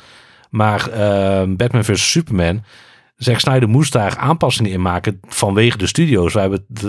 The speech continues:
in het begin van onze podcast hebben wij toen, vijf jaar geleden,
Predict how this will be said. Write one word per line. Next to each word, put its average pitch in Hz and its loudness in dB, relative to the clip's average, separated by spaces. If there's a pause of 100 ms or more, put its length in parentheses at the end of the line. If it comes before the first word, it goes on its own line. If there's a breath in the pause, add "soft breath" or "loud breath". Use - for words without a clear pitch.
(320)
in 113 -10
het 104 0
begin 160 0
van 135 2
onze 113 2
podcast 113 -2
hebben 101 0
wij 98 0
toen, 98 -2
vijf 107 0
jaar 101 0
geleden, 113 2